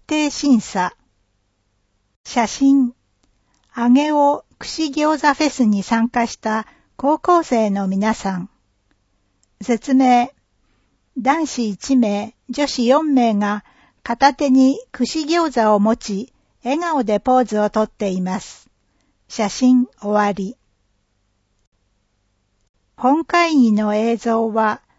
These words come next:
ライブ、録画配信し、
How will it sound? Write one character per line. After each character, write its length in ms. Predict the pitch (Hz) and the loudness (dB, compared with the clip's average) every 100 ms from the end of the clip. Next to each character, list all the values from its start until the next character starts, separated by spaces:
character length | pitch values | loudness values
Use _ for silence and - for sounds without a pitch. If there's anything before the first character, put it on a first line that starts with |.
| _ _ _ - | _ _ _ -8
ラ 220 | 262 294 | -2 0
イ 120 | 254 | -2
ブ、 380 | 175 202 202 453 _ _ _ _ _ | -6 -10 -10 -12 _ _ _ _ _
録 360 | 208 214 - 294 | -8 -8 -6 -4
画 140 | 311 | -4
配 300 | - 294 254 | -2 -2 -2
信 300 | - 202 196 | -4 -6 -6
し、 340 | - 196 208 | -8 -8 -8